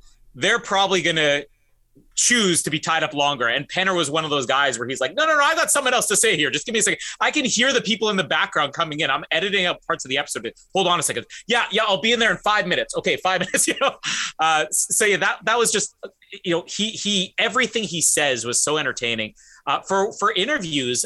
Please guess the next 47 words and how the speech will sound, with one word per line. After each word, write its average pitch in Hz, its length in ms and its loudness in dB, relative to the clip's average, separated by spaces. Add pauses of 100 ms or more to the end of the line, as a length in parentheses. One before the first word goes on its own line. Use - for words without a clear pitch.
uh, 143 140 0 (100)
I 160 80 -2
think 262 200 -6 (100)
whenever 247 260 0
I 247 80 2
would 196 160 0
listen 160 280 0
to 156 100 -10
one 165 160 0
where 147 120 2
it 139 80 -6
would 117 140 -10
turn 160 280 -6
me 156 140 -2
around 120 520 -2
on 98 320 -2
them, 85 140 -8 (500)
where 139 200 0
I 156 120 0
didn't 190 340 -4
come 170 200 -2
in 151 100 -2
with 139 120 -2
the 135 60 -2
highest 117 340 -2
opinion, 98 560 -10
and 131 140 -4
then 139 100 -2
I 131 100 0
listened 165 300 -2
to 151 60 -4
the 123 100 -6
interview, 131 280 -2
I'm 107 100 -6
like, 104 180 -4 (360)
you 147 80 -4
know, 160 80 -2
I 175 80 0
really 190 340 0
see 262 160 0
something 156 240 0
here 127 140 -2
I 127 80 2
didn't 131 220 -4
see 190 200 0
before. 110 440 -4 (340)
Uh, 123 340 2